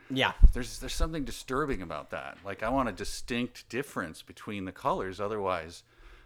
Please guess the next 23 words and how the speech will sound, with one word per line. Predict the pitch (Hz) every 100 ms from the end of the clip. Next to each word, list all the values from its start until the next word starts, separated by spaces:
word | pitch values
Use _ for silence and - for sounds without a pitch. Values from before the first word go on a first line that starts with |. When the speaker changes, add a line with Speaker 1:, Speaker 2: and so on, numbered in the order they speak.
| -
Speaker 2:
this | 101 139 -
is | -
just | 92 -
all, | 90 90 80 78 - _
this | 117 -
is | -
smoke | - 95 131 -
and | 78
mirrors, | 92 202 294 82 -
and | -
Speaker 1:
It | 113
Speaker 2:
it's | 127 113
Speaker 1:
is, |
man. | 101
Speaker 2:
disturbing. | 98 139 294 - -
Speaker 1:
It | 101
is, | 160
man. | 113 92
It's | 110 -
like | 131
M | 139 127
and | 156
M's. | 147 107